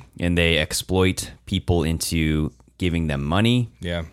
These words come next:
Speaker 1: And that money is used just for laundering purposes and a lot more
Speaker 2: Dude, they, there's a,
Speaker 1: than what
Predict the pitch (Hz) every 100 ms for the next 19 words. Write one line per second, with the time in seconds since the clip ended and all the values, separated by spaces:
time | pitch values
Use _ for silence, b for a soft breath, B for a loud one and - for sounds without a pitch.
0 | _ - 85 78 82 82 82 80 78 65
1 | 82 78 73 - 78 73 - 71 - -
2 | 67 67 73 76 76 73 73 69 73 -
3 | 67 67 - - b b b b - 67
4 | 64 64 64 - - 69 69 64 - 76
5 | 69 147 127 135 123 - 110 135 151 113
6 | 76 B B B B 65 64